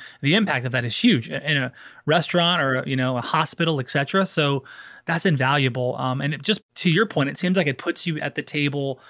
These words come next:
to have more than just one conversation about one thing. It's how do we really holistically, you know, serve these industries and go deeper? And it sounds like maybe the past couple of years have allowed, you know, the team at Ecolab to go deeper with folks and really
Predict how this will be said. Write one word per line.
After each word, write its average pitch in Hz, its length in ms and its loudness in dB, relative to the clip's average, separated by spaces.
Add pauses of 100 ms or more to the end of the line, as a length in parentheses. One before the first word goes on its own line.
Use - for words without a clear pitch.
(340)
to 160 120 2
have 139 180 0
more 151 220 2
than 156 140 2
just 143 180 0
one 143 260 0
conversation 135 680 -2
about 131 240 -2
one 131 260 2
thing. 123 340 -2
It's 139 140 -10
how 143 200 0
do 143 100 0
we 139 120 2
really 135 260 -2
holistically, 123 840 -4
you 139 60 0
know, 123 120 0
serve 131 300 0
these 117 160 0
industries 135 340 2
and 151 180 0
go 147 120 4
deeper? 135 540 -2 (340)
And 143 100 0
it 139 80 0
sounds 147 300 -2
like 139 180 -2
maybe 135 160 2
the 127 80 0
past 135 300 -2
couple 131 200 -4
of 127 60 -4
years 131 220 -2
have 127 100 -6
allowed, 131 420 -2 (300)
you 208 100 4
know, 156 80 4
the 131 100 0
team 165 360 2
at 139 60 2
Ecolab 139 480 2
to 147 100 -4
go 139 120 2
deeper 139 320 -2
with 120 140 -4
folks - 360 -10
and 139 160 -2
really 135 400 0